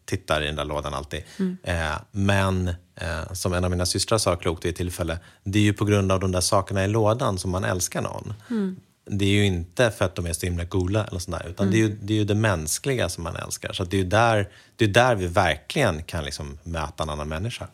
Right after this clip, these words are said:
Speaker 2: Mm. Tack.
Speaker 1: Stickspår. <laughs>
Speaker 2: Var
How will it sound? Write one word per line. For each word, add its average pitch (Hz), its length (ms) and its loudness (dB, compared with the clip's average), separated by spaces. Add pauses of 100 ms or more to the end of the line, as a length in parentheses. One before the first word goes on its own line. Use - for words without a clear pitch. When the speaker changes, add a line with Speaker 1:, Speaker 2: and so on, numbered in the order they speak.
Speaker 2:
Mm. 214 200 0 (1200)
Tack. - 520 -6 (1200)
Speaker 1:
Stickspår. - 560 0
<laughs> - 1800 4
Speaker 2:
Var 240 440 6